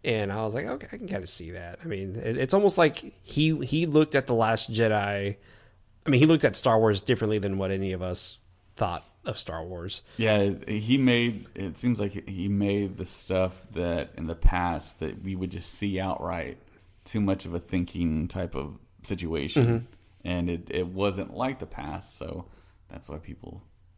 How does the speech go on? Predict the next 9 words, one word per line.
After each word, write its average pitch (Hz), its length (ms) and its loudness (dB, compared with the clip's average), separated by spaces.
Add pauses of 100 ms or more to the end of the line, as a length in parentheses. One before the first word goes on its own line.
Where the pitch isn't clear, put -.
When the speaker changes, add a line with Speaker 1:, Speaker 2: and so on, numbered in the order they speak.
(140)
Speaker 2:
kind - 180 -8
of - 100 -10 (2250)
went 98 160 0
against 90 420 -4
<laughs> - 0 -
what, - 200 6
what 92 200 6
it 85 80 2
was. 80 500 -2